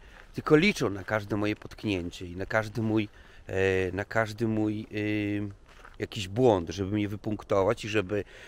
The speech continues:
żeby gdzieś pobiec z donosem, to nie wiem, czy pokażę te filmy, bo się tak zacząłem grubo zastanawiać. Na początku chciałem, chciałem wam pokazać i, i byłem naprawdę dobrej, o kurde,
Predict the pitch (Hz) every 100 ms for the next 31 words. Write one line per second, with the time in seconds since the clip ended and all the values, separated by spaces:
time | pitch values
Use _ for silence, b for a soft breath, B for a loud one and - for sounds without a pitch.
0 | B 95 95 95 98 87 92 - 107 98
1 | 104 90 - - 101 90 117 95 82 -
2 | 110 180 196 - - - - - - -
3 | 147 170 117 - - 92 87 78 - 92
4 | - 92 82 117 160 175 214 - 208 214
5 | 226 220 220 - 269 220 - B B -
6 | - 175 220 - - 220 208 208 - 135
7 | 147 - 190 202 208 220 233 277 151 127
8 | - 156 156 B B B - 139 151 165
9 | 170 175 180 190 247 202 180 180 202 -
10 | - 139